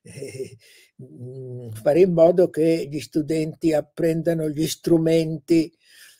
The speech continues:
della conoscenza, eh, attraverso le diverse discipline. Ehm, il comportamento, mm, in un certo senso è, mm,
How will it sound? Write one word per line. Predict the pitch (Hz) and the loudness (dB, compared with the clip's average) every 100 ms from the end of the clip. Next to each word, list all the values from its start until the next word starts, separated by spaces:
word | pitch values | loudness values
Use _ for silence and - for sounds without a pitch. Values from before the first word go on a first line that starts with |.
| _ | _
della | 135 147 139 143 | _ -8 -6 -4
conoscenza, | 160 147 151 - 165 160 156 - 165 156 160 - 123 | -6 -6 -6 0 2 2 -2 -2 2 2 2 -4 -12
eh, | 123 123 120 117 _ _ _ _ - | -12 -12 -14 -16 _ _ _ _ -8
attraverso | 147 165 143 139 151 - | -6 -2 -2 -2 -2 -2
le | 139 | -2
diverse | 143 139 151 - 139 | -2 -2 -4 -4 -8
discipline. | 127 120 - - 190 165 147 139 135 _ _ _ _ _ _ - 143 | -8 -12 -12 -4 -2 -2 -4 -6 -8 _ _ _ _ _ _ -14 -8
Ehm, | 131 135 139 123 127 113 _ | -8 -8 -14 -16 -20 -20 _
il | - 160 | -8 -6
comportamento, | - 185 170 185 180 233 220 214 196 - 208 220 202 _ - | -2 -2 0 -2 0 0 4 4 2 0 2 4 2 _ -20
mm, | 185 - 160 170 170 156 - - 165 139 127 127 123 117 113 _ - - - - - _ _ - | -20 -18 -8 -4 -4 -6 -10 -14 -14 -14 -20 -20 -20 _ _ _ -20 -20 -20 -20 -20 _ _ -2
in | 175 | 0
un | 180 | 0
certo | - 190 175 | 2 2 2
senso | 190 185 190 180 202 | 0 2 0 2 4
è, | 165 151 | 6 4
mm, | 113 _ _ _ - 131 127 | -2 _ _ _ -20 -18 -18